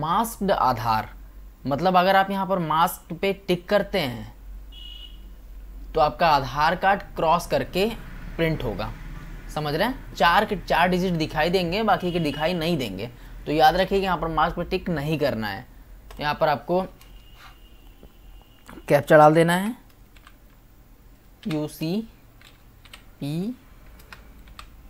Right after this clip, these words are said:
एल सी, ध्यान से कैप्चा डालें,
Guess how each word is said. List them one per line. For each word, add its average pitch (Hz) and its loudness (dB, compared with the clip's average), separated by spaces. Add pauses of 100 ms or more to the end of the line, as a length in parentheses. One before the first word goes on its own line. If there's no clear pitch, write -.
(220)
एल 156 -4 (1040)
सी, 143 -6
ध्यान 151 -2
से 170 -8
कैप्चा 156 0
डालें, 151 -2